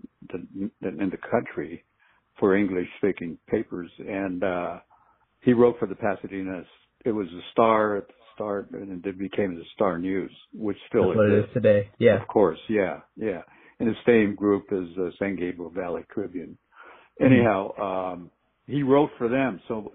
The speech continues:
Speaker 1: he would get comp tickets for everything for my dad. And he'd give him two tickets,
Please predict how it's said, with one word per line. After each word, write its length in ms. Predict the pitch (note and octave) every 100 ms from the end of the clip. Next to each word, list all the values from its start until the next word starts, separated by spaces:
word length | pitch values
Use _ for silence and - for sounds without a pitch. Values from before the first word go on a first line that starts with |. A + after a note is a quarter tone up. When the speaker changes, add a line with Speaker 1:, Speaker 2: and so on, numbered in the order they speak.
| -
Speaker 1:
he 160 | C3+
would 220 | C#3 C#3 -
get 220 | A2+ -
comp 340 | - A2+ A2+ -
tickets 320 | B2 - -
for 160 | - G#2+
everything 320 | B2+ A2 D#2 - _ _
for 140 | - F2+
my 160 | F2+
dad. 340 | D2+ G2+ F2 - _ _ _ _ _ _
And 380 | A2 G2+ F#2+ - _
he'd 340 | - A#2 A2 G#2
give 220 | A2 G2+
him 160 | G#2+ -
two 120 | A#2+
tickets, 420 | A2 B2+ C3 C3